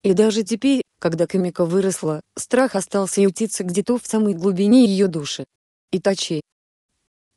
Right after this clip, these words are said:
позвала она парня привычно тихим голосом, чуть сжав ладони в кулак у груди. Тот, как ни странно, не отвлекался. «Где же ты?» мысленно задавалась вопросом брюнетка, пытаясь найти его во мраке, но безрезультатно.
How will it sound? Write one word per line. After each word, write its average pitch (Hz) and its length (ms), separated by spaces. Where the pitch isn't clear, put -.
позвала 175 420
она 185 160
парня 240 440
привычно 196 580
тихим 220 440
голосом, 160 580
чуть - 260
сжав 175 320
ладони 196 440
в 190 60
кулак 233 360
у 208 60
груди. 170 440
Тот, 220 180
как - 180
ни 202 120
странно, 240 380
не 214 160
отвлекался. 180 760
«Где 190 260
же 185 120
ты?» 294 200
мысленно 196 460
задавалась 190 640
вопросом 202 560
брюнетка, 185 580
пытаясь 190 420
найти 202 360
его 196 180
во 185 160
мраке, 208 460
но 196 100
безрезультатно. 185 1000